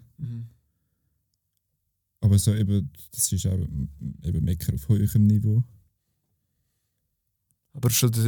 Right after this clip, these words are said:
Speaker 1: erste, so ein bisschen der Punkt, wo sich am meisten anfangen zu stören, der Anime, oder?
Speaker 2: Ja, also was mir jetzt auf die, es ist schwierig jetzt nur auf die erste Season zu beurteilen.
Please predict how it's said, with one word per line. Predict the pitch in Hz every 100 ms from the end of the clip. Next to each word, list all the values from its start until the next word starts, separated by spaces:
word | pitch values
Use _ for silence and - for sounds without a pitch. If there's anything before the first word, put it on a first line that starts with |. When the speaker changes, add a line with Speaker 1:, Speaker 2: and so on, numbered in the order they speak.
| 117
Speaker 1:
erste, | 120 135
so |
ein |
bisschen | 120 - 117 110
der | 113
Punkt, | 123 117 -
wo | 117
sich | 107
am | 110
meisten | 110 107 -
anfangen | 107 107
zu | 104
stören, | 117 113
der | 120
Anime, | 110 104 104 107
oder? | 117 113 _ _ _ _ _ _ _ _ _
Speaker 2:
Ja, | 101 107 110
also | - 110 110 - -
was | 120 -
mir | 120 - - _ _ _ _ - -
jetzt | 110
auf | 123
die, | - 120
es | 113 -
ist |
schwierig | - - 117 110
jetzt | 104 117
nur | 107
auf | -
die | -
erste | 120 -
Season | - 120 - 123 131
zu | -
beurteilen. | 117 117 123 - - 98 120